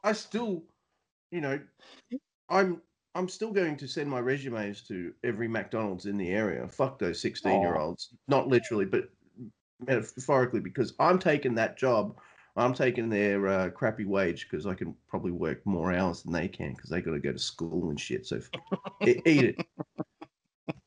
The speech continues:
Speaker 1: it. <laughs>
Speaker 2: It
Speaker 1: I don't know.
Speaker 2: Okay.
Speaker 1: Uh, I guess I'm just nice, and I just like seeing people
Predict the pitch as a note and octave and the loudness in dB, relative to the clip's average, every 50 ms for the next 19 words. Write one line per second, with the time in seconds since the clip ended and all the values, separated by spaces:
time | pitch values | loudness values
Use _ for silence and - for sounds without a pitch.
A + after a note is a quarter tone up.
0 | - - _ _ _ _ - C3+ - - - - - - - - B3 G#3+ - - | -14 -14 _ _ _ _ 2 4 4 4 2 0 -4 -4 2 4 6 6 6 6
1 | A#3 F3+ - - - F#3 - - - - E3 D#3+ - - - - - - C#3+ D3 | 4 4 4 2 0 0 0 0 0 -2 -4 -4 -4 -8 -20 -20 -2 4 6 6
2 | D3 C#3 - - - _ - G3+ G3 D#3+ C3 C3 C3 B2+ B2+ B2+ - - - G#2 | 8 6 4 0 -6 _ 2 4 4 4 4 4 6 6 6 6 4 2 -2 -4
3 | - - F3+ F#3 F3+ F3+ F3 - - - F3+ - _ - - _ _ _ _ _ | 0 2 4 6 6 6 4 2 -2 -6 -8 -8 _ -12 -20 _ _ _ _ _
4 | _ F#5 E5 D#5 _ _ _ _ _ _ _ _ _ _ _ _ _ _ _ _ | _ _ _ _ _ _ _ _ _ _ _ _ _ _ _ _ _ _ _ _
5 | _ _ _ _ _ _ - F3+ F#3 F3+ F3+ F3+ F3 E3+ E3 D#3+ D3 C#3 B2+ B2 | _ _ _ _ _ _ 2 2 4 4 2 2 0 0 0 0 -2 -2 -4 -4
6 | A2 G#2+ A2 G2+ G#2 - - - A2+ A2+ A2+ A2+ A2+ A2+ A#2 A#2 - - _ - | -2 -2 -2 -2 -4 -8 -10 -8 -6 -4 -2 -2 -2 -2 -4 -8 -10 -18 _ -2
7 | G#2+ A2 A2 G#2+ - - A#2+ A#2 A#2 A#2+ A#2+ G#2+ - - - _ _ - C3+ C3 | 0 0 0 0 -2 -4 -2 -2 0 -2 -4 -6 -10 -14 -20 _ _ -4 -4 -2
8 | C3 B2+ B2 A#2+ B2 B2 B2 A#2+ | 0 2 2 4 4 2 0 -4